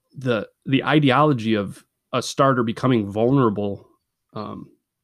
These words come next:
as it progress-, as he progresses through the game, it, it's, it's foolish. Uh, it's, it's fucking stupid, to be honest. Um, the dictation of managers as far as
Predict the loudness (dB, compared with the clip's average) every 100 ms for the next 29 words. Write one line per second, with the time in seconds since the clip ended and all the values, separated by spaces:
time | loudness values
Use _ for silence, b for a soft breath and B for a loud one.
0 | _ _ _ _ _ _ _ -8 0 0
1 | 0 -2 0 0 0 -2 -2 -2 0 -2
2 | -4 -6 -6 -2 -2 -2 -6 _ _ _
3 | _ _ _ _ _ -8 -8 -8 -12 -16
4 | -18 -20 _ _ _ _ _ _ _ _
5 | _ _ -4 -4 -2 -6 -6 -10 -20 -20
6 | -18 -14 -12 -12 -12 -12 -8 -8 0 0
7 | 0 -2 -2 -2 -2 -8 -16 _ _ _
8 | -6 -2 -2 -2 -4 -6 -10 _ -6 -4
9 | -4 -6 -12 _ _ _ _ _ _ _
10 | _ _ 0 4 4 2 -2 _ _ _
11 | _ _ _ _ _ _ _ _ -4 0
12 | 0 2 2 4 4 4 6 4 4 2
13 | -2 -6 -4 0 0 0 -6 -12